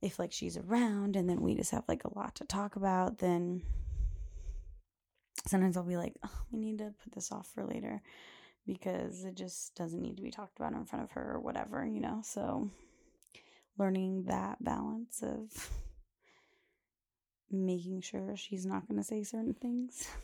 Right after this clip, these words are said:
<laughs> But yeah, so that's my this week of life.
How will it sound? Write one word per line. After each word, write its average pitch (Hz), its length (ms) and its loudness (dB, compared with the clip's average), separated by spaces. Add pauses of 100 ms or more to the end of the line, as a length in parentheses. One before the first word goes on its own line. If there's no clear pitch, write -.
(120)
<laughs> 381 80 12 (2000)
But 320 100 10
yeah, 247 220 6 (280)
so 233 300 4 (1400)
that's 240 640 4
my 220 480 2 (3000)
this - 280 -2
week 214 220 -8
of 202 60 -8
life. 208 260 -6